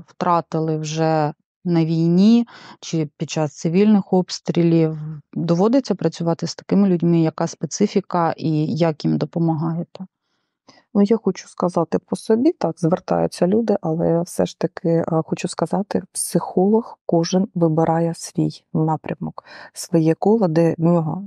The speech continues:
Speaker 2: його сильні сторони і його обмеження. Тобто моє обмеження, я не працюю, а, з горем, а, горюванням, але я працюю на стабілізацію емоційного стану.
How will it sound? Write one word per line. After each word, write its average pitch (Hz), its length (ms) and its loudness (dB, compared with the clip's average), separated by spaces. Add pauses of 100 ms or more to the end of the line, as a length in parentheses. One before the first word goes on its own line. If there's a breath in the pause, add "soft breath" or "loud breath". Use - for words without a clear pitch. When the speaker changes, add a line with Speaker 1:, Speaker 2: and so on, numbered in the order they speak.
(140)
Speaker 2:
його 165 260 2
сильні 180 320 0
сторони 196 560 -4 (280 soft breath)
і 170 100 2
його 175 220 0
обмеження. - 580 -4 (520 loud breath)
Тобто 170 300 -2
моє 190 380 2
обмеження, 208 600 2
я 170 180 2
не 175 120 0
працюю, 165 720 -6
а, 165 540 -8
з - 360 -16
горем, 180 600 2
а, 160 320 -2
горюванням, 170 720 2
але 233 420 2 (280 loud breath)
я 190 100 0
працюю 175 600 -2
на 156 120 0
стабілізацію 160 760 -6
емоційного 156 540 -8
стану. 156 520 -12